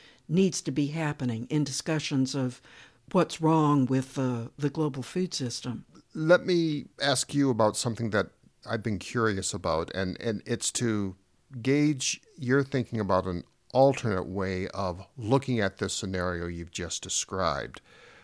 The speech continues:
Speaker 2: Um, and by this I mean, shouldn't we be happy? Shouldn't we be glad that the big corporations seem to be playing a fairly significant role, uh, in the summit, organizing it and participating in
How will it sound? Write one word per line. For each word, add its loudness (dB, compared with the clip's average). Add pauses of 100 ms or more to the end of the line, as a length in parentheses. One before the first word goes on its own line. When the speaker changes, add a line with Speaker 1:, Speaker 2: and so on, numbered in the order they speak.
(200)
Speaker 2:
Um, 0 (340)
and 4
by 8
this 2
I 2
mean, 0 (140)
shouldn't 0
we -2 (180)
be -4 (260)
happy? -6
Shouldn't -4
we 0
be -4
glad -2 (440)
that 0
the -8
big -2
corporations -2
seem -4
to -8
be -8
playing -6 (440)
a -8
fairly -2
significant -8
role, -2 (500)
uh, -6
in -6
the -8
summit, -2
organizing -2
it -2
and -6
participating -8
in -10